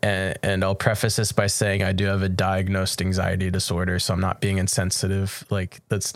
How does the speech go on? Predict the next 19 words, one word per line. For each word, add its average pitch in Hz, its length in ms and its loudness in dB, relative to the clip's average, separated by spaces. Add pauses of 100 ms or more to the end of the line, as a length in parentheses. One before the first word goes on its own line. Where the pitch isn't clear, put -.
it's 104 240 -2
not 107 220 0
what 107 140 2
I'm 101 120 2
intending 101 320 0
to 98 40 2
say, 101 180 0
but 98 180 0
people 107 240 0
who 104 60 4
are 104 80 2
like, 98 220 0
"Oh, 98 40 2
I'm 98 120 0
just 98 180 0
naturally 98 640 0
anxious, - 760 0
so - 220 0
then 95 340 -2